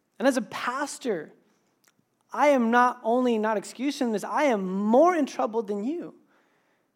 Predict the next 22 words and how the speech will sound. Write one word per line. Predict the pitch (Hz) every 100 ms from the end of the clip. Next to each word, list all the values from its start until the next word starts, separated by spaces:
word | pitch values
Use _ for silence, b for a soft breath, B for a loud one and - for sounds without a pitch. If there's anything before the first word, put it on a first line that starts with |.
| _ _ _ -
'Cause | 254 277
it | 285
is | 285
so | - - 285 269 -
easy | 285 302 359 359 349 339
for | - 240
me | 190 165 165
to | 233
find | - - 277 320
myself | 302 285 - 254 254
in | 254
these | 247 -
patterns | - 320 311 320 285
that | 285 277
I've | 262 302 311
become | 302 277 269
convinced, | 285 277 233 339 -
like, | 269 254
I | 339
totally | 330 - - 294 415 440 440 381 311
know | 269 226
Jesus. | 208 196 196 160 165 -